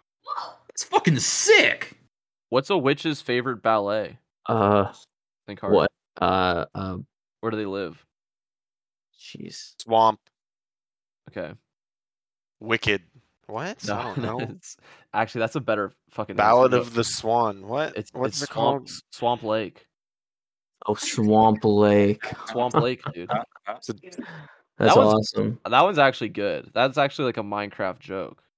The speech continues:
Speaker 2: That's like, if I was doing a Minecraft Let's Play, I would
Speaker 4: You,
Speaker 2: steal that,
Speaker 4: you think
Speaker 2: and I
Speaker 4: that
Speaker 2: would,
Speaker 4: one's good?
Speaker 2: I would, like, say it to my friend. Yeah.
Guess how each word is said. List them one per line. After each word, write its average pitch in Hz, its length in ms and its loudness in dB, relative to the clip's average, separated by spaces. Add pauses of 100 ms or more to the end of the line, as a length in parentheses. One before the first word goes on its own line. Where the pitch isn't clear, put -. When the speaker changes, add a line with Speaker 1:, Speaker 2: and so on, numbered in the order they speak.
(880)
Speaker 2:
That's 127 180 -6
like, 139 220 2
if 127 120 -4
I 135 80 6
was 143 100 0
doing 165 200 -2
a 123 60 -2
Minecraft 113 440 -2
Let's 98 240 -6
Play, 120 340 -6 (800)
I 110 80 -2
would 120 80 0
Speaker 4:
You, 117 60 -2
Speaker 2:
steal 117 440 -6
that, 90 440 -6
Speaker 4:
you 107 160 -20
think 104 120 -10
Speaker 2:
and 104 60 0
I 101 40 4
Speaker 4:
that 104 60 4
Speaker 2:
would, 107 60 0
Speaker 4:
one's 107 160 -8
good? 104 340 2 (380)
Speaker 2:
I 104 80 -4
would, 107 100 -2
like, 104 140 -4
say 101 200 -8
it 92 100 -10
to - 80 -16
my 85 120 -10
friend. 87 400 -14
Yeah. 80 280 -8